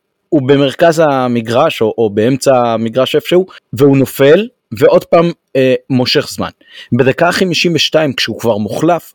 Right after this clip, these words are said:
הוא הולך לאט, לאט, לאט למרכז המגרש, השופט רואה את זה, כל הקהל מתייחס לזה, זה עוד מצב של אפס אפס, המשיכת זמן פה היא מאוד מאוד משמעותית,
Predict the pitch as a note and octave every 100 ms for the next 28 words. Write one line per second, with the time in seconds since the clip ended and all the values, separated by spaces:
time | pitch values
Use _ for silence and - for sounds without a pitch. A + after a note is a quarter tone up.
0 | _ _ - F3+ F3 D#3+ D3 C#3 C#3 C3+
1 | - C3 C3 C3+ C3 A#2+ - - C#3 C#3
2 | B2+ B2 - B2+ B2+ A#2 G#2 A#2 D3 -
3 | - - - - C#3 - C3 A#3 A#3+ B3+
4 | A3 A3 G3+ C3+ G#2+ - - F3 G3+ -
5 | F3+ F#3 F3 _ F3 - D#3+ - D#3+ -
6 | D3 G#2 G#2 - _ A#2 D3 B2 C3 -
7 | D3 - F3+ D#3 F3 D#3+ F3 C3+ - A#2+
8 | A#2 A#2 C3+ B2+ B2 C3 B2 C3 A#2+ A#2+
9 | E3+ F3 E3+ D#3+ D#3+ D#3 D#3 C#3+ - A#2